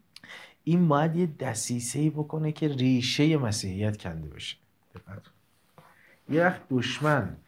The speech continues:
می‌خواد ایذایی کار کنه، می‌خواد بیاد یه ضربه بزنه و بره، این یه شگفت داره. یه وقت دشمن می‌خواد بیاد نصفی از این مملکتی رو بگیره، میگه من اینقدر می‌خوام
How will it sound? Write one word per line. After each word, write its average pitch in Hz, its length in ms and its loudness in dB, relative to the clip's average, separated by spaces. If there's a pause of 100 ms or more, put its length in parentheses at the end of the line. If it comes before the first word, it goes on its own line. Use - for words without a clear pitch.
(220)
می‌خواد 143 460 0
ایذایی 120 600 4
کار 135 300 2
کنه، 92 340 -4
می‌خواد 139 260 -6
بیاد 151 200 -2
یه 156 100 2
ضربه 120 460 4
بزنه 123 300 -2
و 107 60 -4
بره، 82 300 -4
این 135 120 -8
یه 135 200 -2 (240)
شگفت 87 540 -8
داره. - 180 -20
یه 139 100 -4
وقت 165 180 2
دشمن 151 300 0
می‌خواد 156 320 0
بیاد 165 240 2 (960)
نصفی 160 400 6
از 120 140 6
این 123 100 2
مملکتی 104 480 0
رو 101 60 0
بگیره، 87 340 -2
میگه 104 220 -2
من 123 320 0 (480)
اینقدر 104 380 -2
می‌خوام 87 340 -8